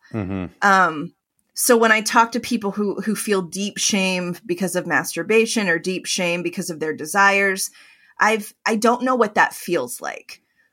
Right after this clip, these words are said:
Speaker 2: So
Speaker 1: Mm-hmm.
Speaker 2: e-, I never even really felt shame for queerness. Um, so, like,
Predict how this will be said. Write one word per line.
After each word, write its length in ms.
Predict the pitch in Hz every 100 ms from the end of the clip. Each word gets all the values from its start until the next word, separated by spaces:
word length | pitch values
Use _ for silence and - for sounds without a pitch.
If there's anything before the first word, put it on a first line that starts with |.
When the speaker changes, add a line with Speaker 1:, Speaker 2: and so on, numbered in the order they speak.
| _
Speaker 2:
So 520 | - - 226 190 185
Speaker 1:
Mm-hmm. 100 | 175 -
Speaker 2:
e-, 200 | 254 - -
I 100 | 294
never 200 | 302 320
even 260 | 311 302
really 220 | 285 277 277
felt 280 | 285 247
shame 340 | - 240 233 240
for 340 | 233 185 - _
queerness. 800 | - 262 415 226 - 175 - -
Um, 460 | 214 202 190 185 180 _ _ _ _ _ -
so, 240 | - 269
like, 380 | 262 233 214